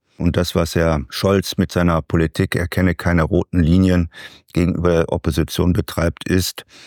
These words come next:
und das muss man ganz offen sagen, politische Verfolgung, Ausgrenzung. Und es sind auch Menschenrechtsverletzungen. Wenn Menschen ihren Job verlieren, weil sie der falschen Partei angehören, wenn Menschen sich nicht mehr trauen, ihre Meinung zu sagen,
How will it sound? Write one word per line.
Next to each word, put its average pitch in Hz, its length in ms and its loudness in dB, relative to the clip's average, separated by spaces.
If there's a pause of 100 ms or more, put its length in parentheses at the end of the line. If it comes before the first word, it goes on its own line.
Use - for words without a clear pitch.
(120)
und - 180 0
das - 140 -2
muss 87 200 0
man 87 140 2
ganz 80 240 -2
offen 82 300 0
sagen, 80 260 0
politische 78 460 0
Verfolgung, 78 600 -2 (100)
Ausgrenzung. 85 760 0 (400)
Und - 140 0
es 85 100 0
sind 85 160 0
auch 82 80 -4
Menschenrechtsverletzungen. 73 1300 -2 (400)
Wenn 92 420 0
Menschen 101 600 2
ihren 90 240 2
Job 95 200 -2
verlieren, 92 540 2
weil 87 180 2
sie - 80 -6
der 85 160 0
falschen 90 420 -2
Partei 82 460 -2
angehören, 85 680 0 (340)
wenn 85 160 0
Menschen 92 380 2
sich 85 180 0
nicht 90 200 0
mehr 85 200 0
trauen, 95 540 0 (260)
ihre 82 240 -2
Meinung 95 440 2
zu 95 120 -2
sagen, 87 540 0